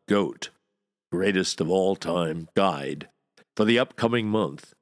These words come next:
that can be taken in and digested in just a couple of seconds. And I'm going to start doing that on an occasional basis with some of these podcasts. So here are the specials for this week. And lo and behold, I figure in this.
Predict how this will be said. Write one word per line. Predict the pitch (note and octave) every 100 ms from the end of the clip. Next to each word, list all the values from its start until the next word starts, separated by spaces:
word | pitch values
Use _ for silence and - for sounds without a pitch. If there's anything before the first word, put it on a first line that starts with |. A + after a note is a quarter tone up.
| _ _ -
that | F2+
can | - G#2
be | G2+
taken | - A#2 - G#2+
in | G#2 A2 A2
and | E2+ E2+
digested | F#2 F#2 G#2 F2 - E2
in | - F2+ F2
just | E2 A#2+ A2 -
a | A2+
couple | - -
of | F2+
seconds. | - D#2+ - D2 - - - _ _ _ _ _ _ _ _
And | A2+
I'm | C#3 D3+
going | D3+
to | B2+
start | - A#2 F#2+
doing | E2+ A2 G#2 F2
that | D#2+ E2 G2 -
on | F2 F#2
an | F2
occasional | E2 - G2+ F#2+ E2
basis | D#2 D#2 D2 - E2 E2+ - -
with | E2
some | - G2+
of | F2
these | E2 -
podcasts. | F#2 F2 E2 E2 D2 D#2 - - _ _ _ _ _ _
So | - A#2
here | A#2+ F3
are |
the | C#3+
specials | B2+ - B2+ - E2 E2
for | -
this | G2+ G#2+ -
week. | D2+ C#2 - - _ _ _ _
And | E2+ F2+ F2+
lo | G#2 B2+
and | B2
behold, | A#2 G2+ G2+ F#2 D#2 D2 D2+ - _ _
I | F#2+ G#2+
figure | - G#2 F2+ F2
in | D2
this. | C#2+ C#2+ - -